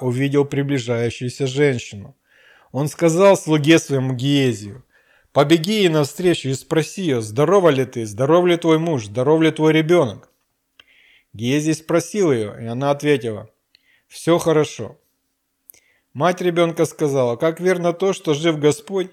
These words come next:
и ты жив, я не уйду без тебя». И он встал и пошёл за санамитянкой. Елисей зашёл в дом. Там, на его постели, лежал умерший ребёнок. Елисей зашёл в комнату и закрыл дверь.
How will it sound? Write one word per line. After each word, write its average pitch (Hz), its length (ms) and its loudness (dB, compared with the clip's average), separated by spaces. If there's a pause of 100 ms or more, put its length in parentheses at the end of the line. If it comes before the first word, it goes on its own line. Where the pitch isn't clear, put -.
и 135 120 -8
ты 175 260 0
жив, 113 280 -6
я 131 200 0
не 165 120 -2
уйду 170 280 0
без 123 220 -4
тебя». 104 400 -12 (600)
И 139 100 -12
он 139 140 -2
встал 160 360 0
и 143 100 -6
пошёл 135 400 -2
за 135 120 -4
санамитянкой. 131 960 -6 (1040)
Елисей 156 420 2
зашёл 180 380 2
в 147 60 -4
дом. 135 440 -2 (200)
Там, 165 360 -2 (440)
на 127 120 -4
его 151 120 4
постели, 160 640 -2 (300)
лежал 151 440 0
умерший 147 440 -2
ребёнок. 113 480 -6 (580)
Елисей 147 540 -2
зашёл 156 380 0
в 147 60 -10
комнату 156 460 -4
и 120 60 -4
закрыл 135 380 -4
дверь. 135 440 -6